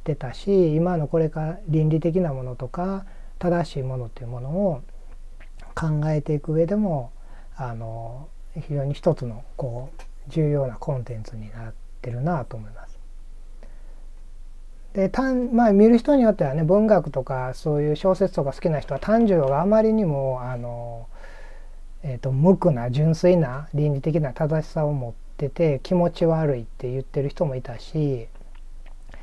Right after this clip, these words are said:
逆になんかそのお話の中で全部言葉で説明してしまうのが、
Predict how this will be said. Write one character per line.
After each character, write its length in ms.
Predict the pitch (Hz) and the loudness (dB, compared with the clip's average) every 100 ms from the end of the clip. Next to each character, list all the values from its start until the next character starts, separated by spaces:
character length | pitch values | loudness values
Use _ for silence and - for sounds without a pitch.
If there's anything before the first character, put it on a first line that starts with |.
| - - - 151 | -14 -14 -10 0
逆 380 | 156 170 202 202 | 2 2 4 6
に 120 | 208 | 6
な 120 | 208 | 4
ん 40 | |
か 100 | 190 | 2
そ 120 | - 156 | 2 2
の 540 | 151 147 143 143 143 | 4 2 2 0 0
お 40 | |
話 300 | 143 180 180 | 2 4 4
の 60 | 233 | 2
中 160 | 170 143 | 4 2
で 100 | 139 | 4
全 240 | 240 269 | 4 2
部 80 | 160 | 2
言 260 | 185 170 | 4 6
葉 120 | 147 120 | 4 0
で 120 | 113 | -4
説 300 | - 156 160 | -2 0 0
明 240 | 151 151 | 0 0
し 160 | - - | -4 -8
て 220 | - 139 | -4 -4
し 180 | - 156 | -2 -4
ま 180 | 135 131 | -2 -2
う 100 | 135 | -4
の 200 | 113 113 | -6 -8
が、 400 | 147 139 113 | -6 -6 -6